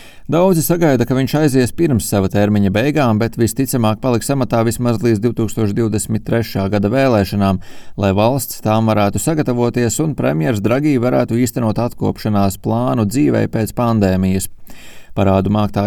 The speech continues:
Itālijas ekonomika pašlaik ir sākusi atkopšanos, tomēr tā rēķinās ar gandrīz divsimt miljardu eiro atbalstu no Eiropas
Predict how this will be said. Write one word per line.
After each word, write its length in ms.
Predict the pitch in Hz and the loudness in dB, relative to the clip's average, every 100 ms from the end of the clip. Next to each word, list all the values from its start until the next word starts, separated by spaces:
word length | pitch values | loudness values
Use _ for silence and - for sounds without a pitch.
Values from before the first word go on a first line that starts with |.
| 123 | 0
Itālijas 460 | 113 107 107 101 135 | 0 2 2 2 0
ekonomika 480 | 151 170 160 135 | 0 0 0 -2
pašlaik 460 | 123 147 147 143 156 | -2 -2 0 -2 -2
ir 60 | 135 | -2
sākusi 480 | 143 147 143 123 139 | 0 -2 -2 -2 0
atkopšanos, 800 | 131 - 104 95 113 101 98 95 | -2 -2 -4 -4 -2 0 0 -2
tomēr 320 | 110 101 95 | -2 0 0
tā 140 | 104 104 | -2 -2
rēķinās 540 | 110 147 147 127 117 - - - - | 0 0 -2 0 0 -2 -10 -12 -6
ar 80 | 151 | -2
gandrīz 320 | 165 165 160 | 0 4 4
divsimt 400 | 120 147 165 139 | 4 0 0 -2
miljardu 560 | 135 147 117 98 95 101 | -2 0 2 2 2 2
eiro 240 | 107 110 104 | 2 2 0
atbalstu 500 | 135 113 104 101 110 | 0 2 0 0 -2
no 80 | 107 | 0
Eiropas 400 | 110 104 101 | 0 0 -2